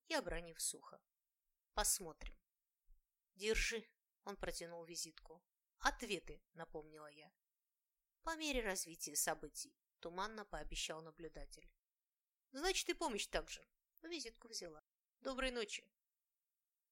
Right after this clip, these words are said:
К тому, что меня постоянно использовали,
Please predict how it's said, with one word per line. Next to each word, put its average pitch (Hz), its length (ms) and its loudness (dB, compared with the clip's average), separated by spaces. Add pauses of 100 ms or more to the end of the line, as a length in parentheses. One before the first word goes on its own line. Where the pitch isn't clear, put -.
(140)
К - 140 -20
тому, 247 260 -8
что - 200 -4
меня 233 260 -6
постоянно 160 800 -2
использовали, 165 800 -4